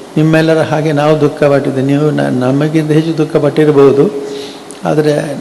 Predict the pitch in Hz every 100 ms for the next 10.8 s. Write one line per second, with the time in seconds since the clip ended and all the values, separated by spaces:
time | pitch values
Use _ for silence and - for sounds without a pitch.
0 | 151 143 165 170 156 156 151 151 143 147
1 | 151 135 139 135 127 123 131 131 175 -
2 | - - - - 160 139 156 160 190 185
3 | 180 165 156 147 151 156 151 151 147 147
4 | 143 151 160 160 151 143 147 143 147 143
5 | 139 - - - - 156 160 165 151 147
6 | 143 143 139 135 135 131 123 135 147 -
7 | 151 - 165 - - - - - - -
8 | 147 151 147 147 143 139 143 156 - 156
9 | 147 143 143 143 139 139 139 - 139 139
10 | 143 151 147 151 147 139 139